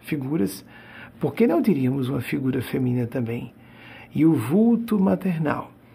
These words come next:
para nossa cultura cristã, que representa a maternidade divina,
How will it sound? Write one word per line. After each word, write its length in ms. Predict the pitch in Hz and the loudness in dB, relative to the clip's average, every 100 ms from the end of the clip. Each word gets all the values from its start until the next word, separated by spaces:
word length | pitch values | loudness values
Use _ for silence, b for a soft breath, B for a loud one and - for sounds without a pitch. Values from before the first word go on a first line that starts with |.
| B B B | B B B
para 160 | - 139 | 0 0
nossa 260 | 151 147 | 0 -2
cultura 500 | 143 147 123 - 180 | -6 -6 -4 0 0
cristã, 580 | - 165 180 - - - - B B B B | 0 -2 -2 -4 -6 -10 -12 B B B B
que 140 | - 143 | -2 -2
representa 600 | 143 147 131 139 156 139 | 2 2 2 0 -2 -2
a 20 | |
maternidade 680 | 139 127 127 123 123 120 | -2 -2 -2 0 -2 -2
divina, 520 | 131 123 175 202 196 | -4 0 2 2 2